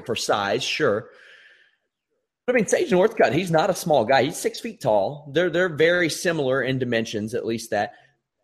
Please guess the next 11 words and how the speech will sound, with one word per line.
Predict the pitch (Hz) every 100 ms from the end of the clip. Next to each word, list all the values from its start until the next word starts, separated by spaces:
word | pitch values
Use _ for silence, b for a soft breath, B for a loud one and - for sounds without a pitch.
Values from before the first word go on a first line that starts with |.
| _ _ _ _ -
Like | 190
I | 180
said, | - 190 110
that | 127 -
would | 240 170
headline | 170 185 190 135
a |
Fox | 120 139 139
Sports | - 139 -
one | 117 165
card. | - 71 50